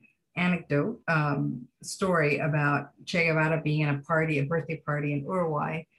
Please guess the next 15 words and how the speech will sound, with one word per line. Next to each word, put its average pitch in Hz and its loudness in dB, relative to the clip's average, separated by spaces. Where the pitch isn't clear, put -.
for 156 2
a 147 -2
Brazilian 147 2
diplomat. 214 0
And 156 2
he 151 2
has 147 -2
a 143 -2
secret 151 -4
meeting 156 0
at 139 -4
two 160 -4
A 147 0
M 180 2
with, 151 -2